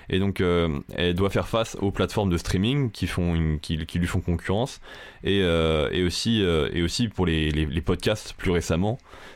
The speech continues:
euh, l'apparition des, des podcasts sur les plateformes de streaming comme Spotify, Apple Music et Deezer, euh, on a, euh, on a vraiment une offre, euh, une offre variée qui, qui, qui concurrence tous les, tout,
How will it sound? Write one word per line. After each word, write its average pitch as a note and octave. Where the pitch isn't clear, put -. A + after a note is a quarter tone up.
euh, E2+
l'apparition E2+
des, F2
des D#2+
podcasts F2+
sur F2
les D#2+
plateformes E2
de D#2+
streaming F2
comme D#2+
Spotify, E2+
Apple D#2
Music D#2+
et D#2+
Deezer, E2+
euh, D2+
on E2+
a, F#2
euh, D#2
on E2
a F2+
vraiment E2+
une F#2
offre, G#2
euh, D#2+
une F2
offre E2+
variée F2+
qui, D#2+
qui, D2+
qui -
concurrence F2
tous A#2+
les, E2
tout, -